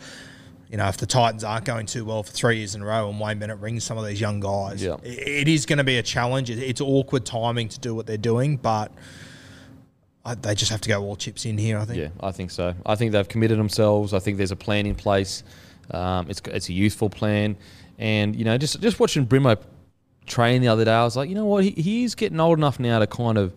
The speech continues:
Speaker 2: step into a leader-ish role." I know he's still twenty-three or whatever, but he's played Origin. He's been in the N R L for a few years now. If he can stay injury-free, uh, we forget, you know, Brimo at Origin tore a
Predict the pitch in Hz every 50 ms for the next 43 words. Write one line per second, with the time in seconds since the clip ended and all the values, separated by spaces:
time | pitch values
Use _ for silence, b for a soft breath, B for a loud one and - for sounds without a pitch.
0 | b b b b b b - - - - 135 120 - - 113 110 104 - 110 104
1 | 98 98 101 101 104 101 101 98 98 104 107 - - - 107 101 104 113 120 123
2 | 120 131 143 123 107 - - - 113 92 82 - - - - _ - - 95 87
3 | 82 - - 98 104 98 85 78 78 80 82 78 92 135 147 B B B B B
4 | B B B B B B B B - _ - 123 117 - 123 113 98 - - 104
5 | 101 107 110 110 107 110 113 107 101 110 107 104 104 98 95 87 82 - 107 104
6 | 107 110 110 110 107 107 104 104 98 - 110 98 - - 107 104 101 101 98 -
7 | 104 95 95 95 95 90 95 101 95 113 110 - 190 175 175 175 156 143 127 104
8 | - - 113 110 98 92 90 90 98 b b b b b b _ _ - - 92
9 | 92 90 90 90 - 135 147 - 143 120 113 120 104 90 - - 98 90 82 87
10 | - - - _ _ _ _ _ _ _ _ _ _ _ _ 127 135 156 165 151
11 | 123 98 95 107 127 120 101 92 78 78 - - 117 120 113 101 85 76